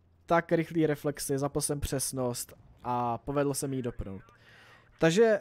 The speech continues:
z jedna V situace, z jedna V tři situace se už dostávám jenom na jedna V jedna a to Káčko je teďka na zásobník. Já jsem pro něj teda taky na zásobník, on má tři rány, eh, takže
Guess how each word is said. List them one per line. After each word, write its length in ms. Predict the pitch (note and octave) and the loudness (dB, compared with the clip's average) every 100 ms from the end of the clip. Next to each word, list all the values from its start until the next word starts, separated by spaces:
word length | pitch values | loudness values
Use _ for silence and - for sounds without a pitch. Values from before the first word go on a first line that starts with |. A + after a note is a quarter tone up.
| - | -2
z 120 | D#3 | 0
jedna 220 | G3+ G#3 | 2 2
V 160 | A3+ A#3+ | 2 2
situace, 840 | A3+ G#3 G#3+ G#3 - G#3+ G#3+ G#3 - | 2 0 2 2 0 2 4 2 -2
z 140 | D#3 | -4
jedna 160 | F3 G3 | 0 2
V 120 | G#3 | 2
tři 160 | G#3 G#3 | 2 -2
situace 500 | G3 G3 F#3 - F#3+ | -2 0 0 0 -4
se 120 | - | -4
už 100 | F#3+ | -4
dostávám 460 | F3 E3+ F#3 F3+ F3+ | -2 -2 0 0 2
jenom 200 | F3+ F#3 | 0 0
na 80 | F#3 | 0
jedna 260 | F3+ F3 | 0 0
V 180 | F3+ G3 | 0 2
jedna 340 | F3+ D3 C#3 C#3+ | 2 0 -4 -4
a 60 | E3 | -4
to 120 | E3 | -6
Káčko 600 | D#3 D3+ C#3+ - - D#3+ | -2 2 2 0 -2 0
je 160 | D3+ D3+ | 2 0
teďka 380 | C#3 - - C#3 | -2 -6 -4 -2
na 120 | C#3+ | 0
zásobník. 800 | D3 D3+ - C#3+ B2+ G#2+ - _ - - - _ - - - | 2 0 0 -4 -6 -8 -12 _ -20 -20 -20 _ -20 -12 0
Já 120 | D#3 | 2
jsem 140 | F#3 | 4
pro 120 | G3 | 4
něj 160 | G#3+ A#3+ | 6 6
teda 200 | C#4+ E4 | 6 6
taky 240 | E4+ - | 6 2
na 100 | F#3 | 2
zásobník, 680 | D3 C#3+ C#3+ C#3 A2 G#2+ B2 - | 4 4 2 -2 -6 -10 -10 -8
on 120 | C#3+ | -2
má 120 | E3 | -2
tři 200 | - G#3+ | 0 2
rány, 380 | F3 B2 A#2 C3+ | 2 2 -2 -8
eh, 1080 | _ _ _ - C3 B2 A#2+ A2+ G#2 G#2 F2+ | _ _ _ -16 -6 -4 -2 -4 -6 -8 -10
takže 320 | B2+ C3 B2+ | -10 -8 -8